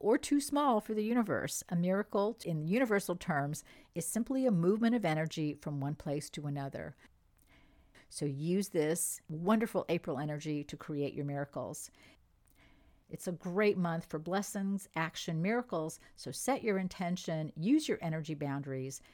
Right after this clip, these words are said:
and see what you can co-create with the universe as your partner. Thanks so much for tuning in to the High Vibes Living Podcast.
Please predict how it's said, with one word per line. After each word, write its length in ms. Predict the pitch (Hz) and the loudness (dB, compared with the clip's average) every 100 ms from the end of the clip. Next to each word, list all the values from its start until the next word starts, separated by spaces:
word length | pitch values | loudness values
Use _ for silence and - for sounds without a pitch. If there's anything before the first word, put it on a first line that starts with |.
| - _ - | -20 _ -8
and 100 | 139 | -6
see 380 | - - 233 269 | -4 -2 0 2
what 240 | 269 - | 2 0
you 80 | 185 | -4
can 180 | - 208 | -4 -4
co-create 640 | - 285 - 156 139 139 | -2 -2 -2 -4 -2 -2
with 160 | 175 - | -4 -4
the 100 | 208 | -2
universe 640 | 254 269 170 127 139 - - | 0 0 0 -4 -4 -10 -8
as 320 | 139 139 139 - | -6 -6 -6 -10
your 180 | 139 135 | -10 -10
partner. 520 | 120 135 131 120 131 - _ _ _ _ _ _ _ _ - - - | -8 -10 -8 -8 -8 -16 _ _ _ _ _ _ _ _ -20 -20 0
Thanks 240 | 254 285 - | 4 6 10
so 140 | 247 | 12
much 300 | 226 208 - | 12 8 6
for 100 | 196 | 0
tuning 400 | - 226 214 208 | 4 8 10 10
in 260 | 240 196 151 | 10 8 6
to 100 | 160 | 4
the 80 | 165 | 4
High 260 | - 175 | 8 8
Vibes 300 | 185 208 190 | 8 6 6
Living 180 | 202 208 | 6 6
Podcast. 680 | 202 214 226 - 147 165 - | 8 6 6 2 0 0 -2